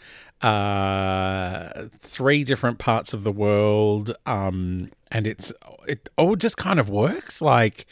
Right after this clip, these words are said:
that's a really skilled director, kind of keeping all these threads in the air, which I really, really enjoyed. Um, 'cause sometimes I found with, uh, there's sometimes a Stephen Moffat script, a director lets it get away from them, and you're like,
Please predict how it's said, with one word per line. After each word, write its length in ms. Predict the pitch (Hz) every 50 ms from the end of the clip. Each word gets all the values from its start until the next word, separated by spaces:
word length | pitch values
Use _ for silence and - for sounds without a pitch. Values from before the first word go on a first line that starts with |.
| - - - - - - - - - - - _ _ _ _ _
that's 240 | 147 160 190 170 -
a 80 | 180
really 360 | 135 120 127 135 135 123 110 101
skilled 680 | - - - - 113 110 113 113 107 107 98 - - - - - - -
director, 640 | - 117 101 98 95 101 - - - 107 95 90 90 -
kind 240 | - 110 92 90
of 100 | 90 -
keeping 500 | - - - 107 104 - - 107 98 95
all 140 | 101 107 104
these 280 | 95 98 92 90 - -
threads 340 | - - 92 90 90 90 98
in 100 | 92 90
the 140 | 90 98
air, 320 | 101 95 90 90 - 90 95
which 220 | 98 101 - - 110
I 40 |
really, 320 | 104 90 92 95 92 92 90
really 220 | 87 87 87 85
enjoyed. 480 | 85 90 92 - 50 50 50 - - - - - - - - - - _ -
Um, 540 | 110 104 101 101 98 95 92 90 87 82 - _ _ _ _ _ _ _ _ _ _ _ _ _ _ _
'cause 160 | - 123 - -
sometimes 440 | - 160 170 160 185 175 165 139
I 80 | 127 117
found 320 | - - 113 104 104 98
with, 240 | 92 101 - - -
uh, 800 | 107 92 87 87 85 82 82 90 - - - - - - - - -
there's 340 | 113 113 - 107 104 98
sometimes 420 | - - 123 127 - 113 104 95 -
a 100 | - 110
Stephen 340 | - - 107 95 92 90 87
Moffat 300 | 87 82 - - - -
script, 340 | - - - - - -
a 80 | - 95
director 460 | 90 - - 101 98 98 - - -
lets 200 | 95 92 - -
it 60 | -
get 140 | 98 98 95
away 220 | 92 87 87 90 92
from 180 | - - 92
them, 160 | 87 87 90
and 120 | 90 87 87
you're 80 | 90 90
like, 200 | 90 92 95